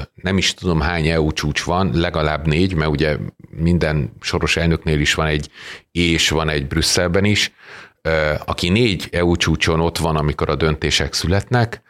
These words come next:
ö, aki, ö, ott van a natóban, amikor a döntések születnek, azért az egy nem megkerülhető politikus.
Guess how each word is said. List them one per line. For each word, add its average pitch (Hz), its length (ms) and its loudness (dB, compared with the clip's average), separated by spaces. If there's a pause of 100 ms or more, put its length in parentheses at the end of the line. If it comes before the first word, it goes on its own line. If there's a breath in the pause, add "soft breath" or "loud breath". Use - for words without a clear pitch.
(360 loud breath)
ö, 76 640 2 (160)
aki, 76 720 0
ö, 76 400 2 (280)
ott 110 200 0
van 85 200 2
a 73 100 0
natóban, 78 560 0
amikor 73 360 0
a 73 80 0
döntések 76 560 0
születnek, 110 640 2 (920 loud breath)
azért 98 280 0
az 101 120 4
egy 104 100 4
nem 113 120 4
megkerülhető 78 840 0
politikus. - 640 -4